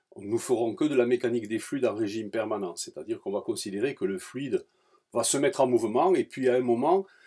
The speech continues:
ben, euh, sa manière de s'écouler ne changera pas. La vitesse en particulier, à chaque point, sera exactement la même, hein. Il ne va pas, il ne va pas évoluer. Donc en régime, ce qu'on appelle en régime permanent, on aura, euh, conservation de la masse le long des tubes de courant,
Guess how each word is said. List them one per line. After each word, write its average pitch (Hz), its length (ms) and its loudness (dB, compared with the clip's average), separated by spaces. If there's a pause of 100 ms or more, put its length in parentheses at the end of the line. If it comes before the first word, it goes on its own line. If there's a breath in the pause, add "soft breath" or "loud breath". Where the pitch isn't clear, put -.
(140 soft breath)
ben, 120 280 6
euh, 101 300 0
sa 123 220 4
manière 165 380 12
de 147 60 -2
s'écouler 135 460 2
ne 151 80 2
changera 120 500 0
pas. - 220 -8 (160)
La 104 140 -4
vitesse 127 480 4
en 123 100 0
particulier, 120 720 -4
à - 80 -10
chaque - 320 -4
point, 139 360 -4 (340 soft breath)
sera 113 300 -2
exactement 123 480 0
la 117 180 4
même, 85 260 -6
hein. 95 180 -2
Il 90 60 -14
ne 92 80 -12
va 98 160 -4
pas, 127 280 0
il 110 180 -8
ne 98 80 -6
va 104 100 0
pas 113 160 -4
évoluer. 98 480 -6 (480 loud breath)
Donc - 260 0
en 147 120 4
régime, 147 420 2
ce - 80 -4
qu'on 123 140 0
appelle 127 220 0
en 117 100 0
régime 123 340 2
permanent, 110 420 0
on 131 120 2
aura, 113 340 2
euh, 101 120 -2
conservation 107 760 -2
de 104 100 -4
la 104 140 -2
masse 127 380 0
le 101 160 -4
long 113 160 0
des 101 160 -4
tubes 95 240 -10
de 92 80 -8
courant, 160 440 -4